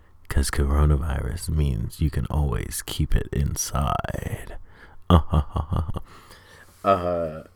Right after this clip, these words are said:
Okay, so, uh, back in my younger, more skinny, formidable skateboarder years and shit like that, you know, I was, like, a little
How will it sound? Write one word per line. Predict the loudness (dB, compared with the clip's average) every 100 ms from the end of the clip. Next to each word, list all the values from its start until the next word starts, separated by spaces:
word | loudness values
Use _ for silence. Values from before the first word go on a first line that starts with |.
| _
Okay, | 0 0 -4 -6 -10
so, | -4 -4 -4 -6 -12 _ -20 -20 _ _ _ _ _
uh, | -6 -6 -8 -14 -18 _ _ -18
back | -8 -4 -4
in | -4
my | -4 -4 -6
younger, | -4 -4 -2 -4 -6 -6
more | -8 -6 -6 -8
skinny, | -10 -8 -6 -8
formidable | -8 -8 -6 -6 -8 -8 -10
skateboarder | -12 -10 -6 -6 -6 -8 -6 -6
years | -6 -6 -4 -6 -8 -12
and | -12 -12
shit | -10 -12 -10
like | -10 -10 -12
that, | -12 -10 -12 -12
you | -10 -10
know, | -10 -12
I | -8 -6
was, | -4 -6 -6
like, | -14 -14
a | -6
little | -2 -2 -2 -6